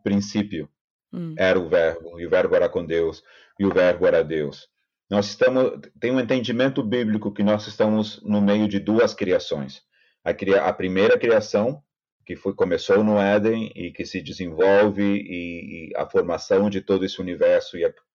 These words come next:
Speaker 1: colocação do ser humano no centro desse universo para experimentar a, a presença de Deus e refletir a presença de Deus, experimentar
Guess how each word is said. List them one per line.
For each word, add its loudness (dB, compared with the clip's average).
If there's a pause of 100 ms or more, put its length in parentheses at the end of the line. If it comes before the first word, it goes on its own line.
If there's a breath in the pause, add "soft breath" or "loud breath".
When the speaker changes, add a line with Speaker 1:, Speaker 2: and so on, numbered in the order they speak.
(120)
Speaker 1:
colocação 0
do -2
ser -2
humano -2 (400 soft breath)
no -4
centro 2
desse 2
universo 0
para 2 (200 soft breath)
experimentar 0 (100)
a, -2
a -2
presença -2
de -6
Deus 2
e -8
refletir -2
a 4
presença -6
de -12
Deus, -6
experimentar -4